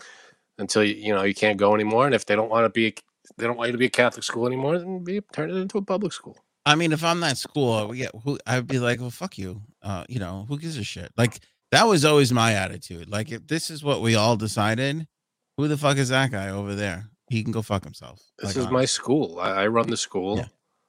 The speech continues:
Speaker 2: And why do you think kids would believe all are welcome and everything is accepted and every, you know, you should be nice to one another?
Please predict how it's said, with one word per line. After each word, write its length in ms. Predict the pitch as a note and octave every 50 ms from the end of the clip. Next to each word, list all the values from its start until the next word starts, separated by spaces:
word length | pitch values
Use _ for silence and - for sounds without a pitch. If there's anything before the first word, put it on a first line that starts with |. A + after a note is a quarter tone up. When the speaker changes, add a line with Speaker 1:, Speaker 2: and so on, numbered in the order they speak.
| _ _ _ _ _ _ _
Speaker 2:
And 260 | - G#3 A3+ G3+ F3+ - -
why 260 | B2+ C3 D#3+ F#3 A#3
do 60 | B3 C#4
you 80 | C#4
think 240 | A#3+ A3+ G3+ F3+ D3+
kids 280 | - F3+ F3+ E3+ D3+ C#3+
would 160 | C3+ A#2+ A#2
believe 760 | A#2+ A#2 A2+ A2 A2+ B2 B2 A#2 G#2+ G2+ G2+ G2 A2+ - _ _ _ _ _ _ _ _ _ _ _ F2+ _ _ _ _ _ _ -
all 340 | G#2 G#2+ A2+ C3 C#3 C3+ C3+
are 100 | C3+ C3
welcome 640 | B2 A2 A2+ A#2 C3 B2+ - - G#2+ G2 F#2 F#2 F#2+
and 140 | G2 F#2+ - -
everything 500 | A2 A#2 A#2 C#3+ C#3 - - C#3+ C3 C3
is 200 | B2+ A#2+ G#2+ G#2+
accepted 800 | A2+ - - - - C3 B2 C3 B2+ - - A2+ G2+ F#2+ F#2+
and 220 | F#2+ F#2+ F#2+ F#2+ E2+
every, 320 | G2+ A2+ A2+ - A#2+ A#2+
you 260 | A#2+ A#2 F2+ G#2+ A2+
know, 240 | G#2+ A2 G#2 G#2 G#2
you 140 | G#2+ A2+ A2+
should 220 | - - C3+ A2+ G#2
be 140 | A#2+ A#2
nice 380 | A2 A2 G#2+ G#2+ B2 C3+ C3 -
to 100 | - A2+
one 180 | G#2 G2+ G2+ G2+
another? 600 | G2+ G2+ G2 F#2+ F#2+ F#2+ F#2+ F#2+ F#2+ F#2 F#2 -